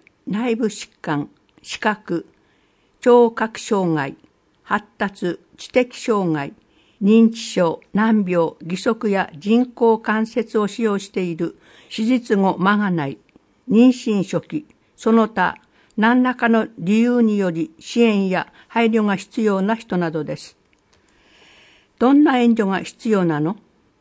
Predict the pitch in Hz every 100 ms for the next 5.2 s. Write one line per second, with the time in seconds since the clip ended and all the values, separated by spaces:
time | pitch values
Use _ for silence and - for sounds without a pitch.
0 | _ _ _ _ _ _ _ _ - 240
1 | 277 269 269 247 247 233 196 185 175 165
2 | 202 220 233 202 180 160 _ - - 233
3 | 262 - - 254 226 196 185 170 160 -
4 | _ _ _ - - 254 254 240 220 214
5 | 214 240